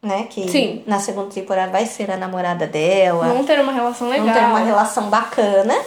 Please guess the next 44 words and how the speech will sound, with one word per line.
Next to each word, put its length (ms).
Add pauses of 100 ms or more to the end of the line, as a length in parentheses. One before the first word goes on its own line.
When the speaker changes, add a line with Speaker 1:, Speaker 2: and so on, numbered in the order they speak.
(960)
Speaker 1:
Mas 320
é, 240
até 180
chegar 320
nessa 260
parte 320
da 100
relação 460
bacana, 680 (180)
é 80
bem 180
complicado 600
pra 160
ela. 340 (220)
Speaker 2:
Sim, 320
é 220
porque 340
ela 480
não 200
se 100
assume, 540
ela 300
não 160
se 140
conhecia, 640
né? 100
Ela 160
não 80
sabia 360
o 60
que 220
ela 400
era. 340 (340)
Aí 100
depois 300
a 20
gente 240
vê 220
que 80
ela 180
se 100
identifica 580
como 300
lésbica. 460